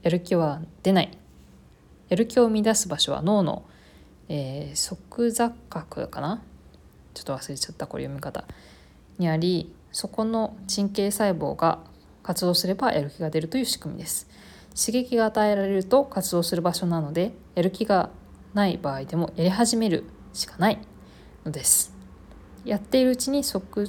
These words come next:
坐核が自己興奮してきて、集中力が高まって気分が乗ってきます。仕事をやる気がしないと思っても、実際にやり始めてみる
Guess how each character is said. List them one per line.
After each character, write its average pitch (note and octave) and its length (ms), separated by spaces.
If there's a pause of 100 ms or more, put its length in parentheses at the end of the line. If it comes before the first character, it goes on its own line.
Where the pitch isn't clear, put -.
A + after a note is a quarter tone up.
(160)
坐 G3 240 (100)
核 - 460 (960)
が A3+ 240 (1200)
自 F#3+ 120
己 - 40
興 G#3 360
奮 F3+ 220
し - 120
て F#3 220
き - 140
て、 - 420 (320)
集 G#3+ 240
中 G3+ 160
力 F#3+ 240
が F3+ 120
高 F#3+ 240
ま F#3 160
っ F#3 40
て B3 280
気 - 160
分 E3 240
が G#3+ 160
乗 D3+ 100
っ - 20
て - 140
き - 140
ま - 100
す。 - 240 (800)
仕 - 160
事 A#3 260
を G#3 80
や F3+ 100
る F3 80
気 F3 120
が E3 80
し - 160
な A#3+ 80
い B3 80
と A#3+ 100
思 A3 140
っ G#3+ 40
て - 140
も、 C4+ 240 (460)
実 F3 80
際 F3 260
に D3+ 80
や D3+ 80
り F#3 60
始 A#3 220
め A#3+ 100
て A3+ 120
み G#3+ 140
る G#3+ 140